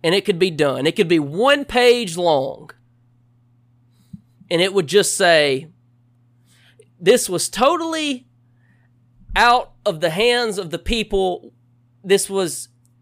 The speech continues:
this was not, you know, people not being smart with their money. This was not people racking up debt. This was a once in a generation type thing. And so we have this one page document and we are putting cash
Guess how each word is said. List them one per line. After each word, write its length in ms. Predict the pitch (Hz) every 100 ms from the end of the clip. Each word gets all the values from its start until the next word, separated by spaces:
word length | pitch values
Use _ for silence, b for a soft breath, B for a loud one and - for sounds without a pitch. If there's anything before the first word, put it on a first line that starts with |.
| _
this 180 | 208 202
was 160 | 208 156
not, 440 | 175 208 220 214 -
you 160 | 190 185
know, 480 | 185 180 175 151 b b b -
people 340 | 262 - 214
not 240 | 185 202
being 160 | 185 196
smart 320 | - 214 202
with 120 | 175
their 80 | 175
money. 320 | 165 202 208 196
This 140 | 165
was 60 | 180
not 140 | 180
people 180 | 190 185
racking 260 | 180 165
up 140 | 160 151
debt. 320 | 202 196 -
This 200 | 214 233
was 160 | 254 202
a 240 | 196 185
once 720 | 156 147 247 294 - - - b b -
in 160 | 202
a 40 | 202
generation 720 | 160 233 214 214 202 196 190
type 260 | 180 170
thing. 460 | - 160 127 - - _ _ _ _ _ _
And 160 | - 160
so 220 | - 160
we 140 | 170 202
have 180 | 208
this 160 | 175 -
one 160 | 226 269
page 280 | 269 220
document 540 | - 208 196 202 196 147
and 120 | 156
we 160 | 180 208
are 60 |
putting 340 | 196 214 190 147
cash 560 | 226 262 254 - -